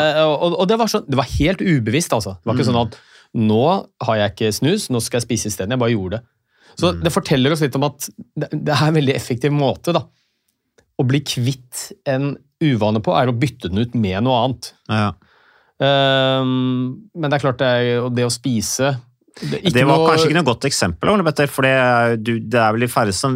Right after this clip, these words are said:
Speaker 2: ønsker å gå opp nesten ti
Speaker 1: Nei,
Speaker 2: kilo
Speaker 1: eh,
Speaker 2: på en
Speaker 1: poenget
Speaker 2: uke.
Speaker 1: mitt er ikke at det nødvendigvis var hensiktsmessig.
Speaker 2: <laughs>
Speaker 1: Poenget mitt er at det er effektivt.
Speaker 2: Ja, ja.
Speaker 1: Ikke sant? Så det er jo det som er roten av spørsmålet her. Er det effektivt, en god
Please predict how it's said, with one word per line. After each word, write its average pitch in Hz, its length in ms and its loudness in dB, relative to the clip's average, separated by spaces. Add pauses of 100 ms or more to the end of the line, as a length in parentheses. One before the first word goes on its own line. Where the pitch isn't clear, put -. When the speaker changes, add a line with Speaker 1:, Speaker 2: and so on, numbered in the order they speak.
Speaker 2:
ønsker 113 480 0
å 110 80 2
gå 101 140 2
opp 90 100 -4
nesten 101 320 -2
ti - 80 -2
Speaker 1:
Nei, 175 320 4
Speaker 2:
kilo - 60 0 (100)
Speaker 1:
eh, 160 80 0
Speaker 2:
på 156 140 -8
en 156 80 -12
Speaker 1:
poenget 131 260 2
Speaker 2:
uke. 131 80 0
Speaker 1:
mitt 151 240 0
er 120 220 2
ikke 139 160 -2
at 131 80 -2
det 127 160 4
nødvendigvis 113 420 0
var 135 140 0
hensiktsmessig. 117 580 -2
Speaker 2:
<laughs> - 60 -2
Speaker 1:
Poenget 117 260 2
mitt 127 160 0
er 110 160 0
at 107 80 -12
det - 80 -2
er - 80 -10
effektivt. - 480 -8 (160)
Speaker 2:
Ja, 113 140 2 (100)
ja. 120 220 -2
Speaker 1:
Ikke 131 160 -2
sant? 135 260 -2
Så - 220 -6
det 143 80 4
er 139 80 2
jo 131 80 0
det 120 100 2
som 139 160 -2
er 131 160 2
roten 117 240 -2
av 117 80 -2
spørsmålet 117 460 -2
her. 135 260 0
Er 110 80 -2
det - 80 -4
effektivt, 123 640 -6 (160)
en 123 160 0
god 120 240 -2